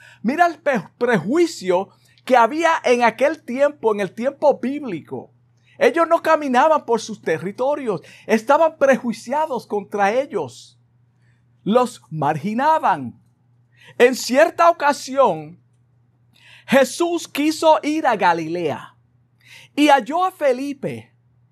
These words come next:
y le dijo, "Sígueme". En el libro de Juan, capítulo uno,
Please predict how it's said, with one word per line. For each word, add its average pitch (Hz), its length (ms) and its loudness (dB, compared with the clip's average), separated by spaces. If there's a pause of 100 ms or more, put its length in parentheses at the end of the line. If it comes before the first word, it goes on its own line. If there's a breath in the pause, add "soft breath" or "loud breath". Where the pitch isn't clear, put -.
(500 soft breath)
y 302 140 2
le 302 140 6
dijo, 311 500 2 (100)
"Sígueme". 214 840 -4 (1040)
En 277 220 6
el 277 160 2
libro 359 320 0
de 320 140 2
Juan, 208 640 0 (340)
capítulo 320 880 2
uno, 240 580 0